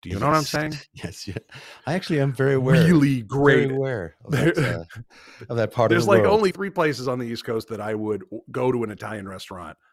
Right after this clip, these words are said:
Speaker 1: 'cause I cook it at home otherwise. New York, North Boston, and North <laughs> Providence. So it ain't the first time that Sheldon Whitehouse has seen systemic corruption or the influence of the mob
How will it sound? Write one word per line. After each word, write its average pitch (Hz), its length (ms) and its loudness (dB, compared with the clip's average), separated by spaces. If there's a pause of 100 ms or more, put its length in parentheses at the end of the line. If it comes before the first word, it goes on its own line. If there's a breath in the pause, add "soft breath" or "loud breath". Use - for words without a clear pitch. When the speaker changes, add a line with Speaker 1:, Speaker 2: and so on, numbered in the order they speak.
(120)
Speaker 1:
'cause 92 140 -10
I 104 80 -8
cook - 180 -8
it 98 80 -6
at 98 60 -12
home 87 180 -10
otherwise. - 380 -20 (240)
New 110 80 -4
York, 170 540 2 (440)
North 175 320 0
Boston, 127 680 0 (360)
and 104 220 -8
North 120 260 -4
<laughs> - 80 -8
Providence. 95 480 -6
So 117 400 -6 (480 loud breath)
it 220 120 0
ain't 247 200 -6
the 220 80 -2
first 190 400 -4
time 117 500 -4 (120)
that - 140 -12
Sheldon 113 400 -4
Whitehouse 98 580 -12
has 101 160 -12
seen 98 280 -12
systemic 90 540 -12
corruption 101 640 -4 (380)
or 101 180 0
the 101 160 -8
influence 107 420 -8
of - 40 -18
the 95 80 -8
mob 92 520 -6